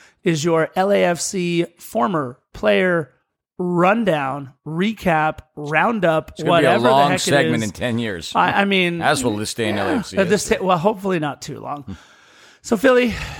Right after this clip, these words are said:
Speaker 1: it's the eleventh round of the L A Derby.
Speaker 2: Ugh.
Speaker 1: And this one, of course, sees us back in Carson, the first of two meetings in Carson this season.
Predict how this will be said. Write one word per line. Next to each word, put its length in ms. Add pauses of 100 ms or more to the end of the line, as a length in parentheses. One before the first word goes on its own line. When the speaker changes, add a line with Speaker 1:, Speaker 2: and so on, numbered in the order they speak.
(400)
Speaker 1:
it's 140
the 120
eleventh 360
round 240
of 60
the 120
L 120
A 100
Derby. 360 (220)
Speaker 2:
Ugh. 140 (240)
Speaker 1:
And 140
this 160
one, 100
of 100
course, 240
sees 280
us 120
back 360
in 120
Carson, 460
the 80
first 320
of 160
two 220
meetings 420 (320)
in 220
Carson 480
this 160
season. 560